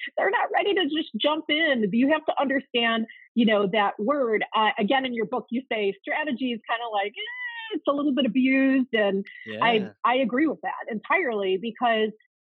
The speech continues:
Speaker 1: um, to me, strategy is much more simple than what people think. It's literally having a plan and being
Speaker 2: Yeah.
Speaker 1: able to say, "This is what I need to do to execute on it. And if I don't have that, I'm dead in the water anyways. I'm just gonna be shooting from the hip. Who wants
Speaker 2: Yeah.
Speaker 1: that?"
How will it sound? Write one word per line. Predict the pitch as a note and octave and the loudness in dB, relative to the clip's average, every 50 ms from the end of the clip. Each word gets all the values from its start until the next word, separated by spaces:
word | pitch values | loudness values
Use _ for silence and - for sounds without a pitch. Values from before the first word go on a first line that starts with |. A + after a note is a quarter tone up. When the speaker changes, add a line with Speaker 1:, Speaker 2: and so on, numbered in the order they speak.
| _ - | _ 2
Speaker 1:
um, | A3+ A3+ G#3+ G#3 G#3 G#3+ - _ _ _ - - | 2 2 2 0 -2 -8 -12 _ _ _ -10 -8
to | D4 | -8
me, | C4+ C4+ D4+ E4 E4 D#4+ D4 D4 - _ | -6 -6 -8 -8 -8 -8 -8 -10 -12 _
strategy | - B3+ A#3 B3 C#4+ C4 A#3 C4 A#3+ | -2 0 0 2 0 0 0 0 0
is | A3 A3 | 0 0
much | A3+ G#3+ G#3 G#3 - - | -2 -4 -4 -6 -6 -8
more | G3 F3+ F3+ - _ _ - | -8 -8 -8 -10 _ _ -6
simple | B3 A#3+ A3+ - G3 E3 D#3+ C#3+ - - _ - | -6 -4 -2 -2 -2 -2 -2 -4 -8 -10 _ -6
than | F#3+ F3 A3 G#3 G3+ G3 G3 G3 - | -2 0 2 2 2 2 0 0 0
what | G3 F#3 - - | 0 -2 -2 0
people | - A3+ - - F3 E3 - - | -2 -4 -4 -4 -6 -10 -6 -6
think. | G3 E3 C3 - - - - | -6 -6 -6 -8 -10 -4 -2
It's | A3+ G#3+ G#3+ - _ _ _ _ _ _ - | -2 -2 -2 -4 _ _ _ _ _ _ -4
literally | A3 A3 D4 D#4+ D4+ A#3+ A#3 G#3+ A3+ | 0 0 2 2 2 2 2 0 0
having | G#3 F#3 G3+ F#3 | 0 0 0 -2
a | F3+ | -4
plan | - - - - E3+ E3 E3 - F#3+ F#3 - - - | -6 -8 -6 -4 -4 -2 -4 -4 -8 -12 -14 -14 -10
and | D3+ G3 A#3+ G#3 - | -6 -2 0 2 2
being | A#3+ A3 G#3+ G#3 | 4 4 4 4
Speaker 2:
Yeah. | G#3 | 2
Speaker 1:
able | G3+ F3 G3 | 2 0 0
to | G3 G#3+ G#3 - | -2 -2 -2 0
say, | F#3 F3+ F3+ F3 F3 - - _ _ _ - | 0 0 0 0 -2 -4 -6 _ _ _ -4
"This | C#4+ C#4+ G#4+ | 0 2 2
is | E4 C4+ | 4 4
what | D#4+ F4 | 4 2
I | F4 E4+ | 2 2
need | D#4 D4+ D4+ | 0 0 0
to | D#4+ | 0
do | C4 E4 | 0 0
to | E4 E4 - | 0 0 -2
execute | F#4+ - - E4 C4+ - C#4 B3 G#3 | -4 -4 -4 -6 -6 -6 -8 -10 -8
on | G3+ F#3 F3+ F#3+ | -10 -10 -10 -12
it. | F3 - _ _ _ _ - | -14 -14 _ _ _ _ -4
And | B3 C#4 | -2 -2
if | C#4 - | 0 0
I | D4+ D#4+ E4+ | 0 0 0
don't | F#4+ F4+ C#4 | 0 -2 -2
have | E4 F4+ G4+ G4 | -2 -2 -2 -2
that, | E4 C#4+ C#4+ D4 - _ - | 0 -2 -2 -2 -2 _ -4
I'm | E4 B3 | -2 -2
dead | - E4 E4+ | -2 -2 -2
in | F#4 F#4 | -2 -4
the | F4 | -2
water | F4+ F#4 F4+ F4+ F4+ F#4 F#4 G4 | 0 0 0 0 0 -2 -4 -4
anyways. | G#4+ G#4 D#4+ A#3+ A3 G3 F#3+ B3 | -4 -4 -2 -2 -2 0 0 0
I'm | B3+ B3+ | -2 -2
just | C#4 D#4 - - | -4 -8 -8 -6
gonna | E4 D#4 E4+ | -6 -4 -4
be | C#4 D#4+ D#4 | -4 -4 -4
shooting | - - E4 D#4+ D#4+ D#4+ D#4 | -4 -6 -6 -6 -6 -6 -8
from | - E4 E4 | -8 -10 -8
the | D#4+ D#4+ | -6 -4
hip. | D#4 F4+ G4 F#4+ - - | -4 -2 -2 -2 -4 -2
Who | - C4 D#4+ D#4+ | -2 -2 -2 0
wants | F4 F4 E4+ - | -2 -4 -4 -4
Speaker 2:
Yeah. | D3+ - | 0 2
Speaker 1:
that?" | G#4+ G4+ F#4 - | 2 2 2 0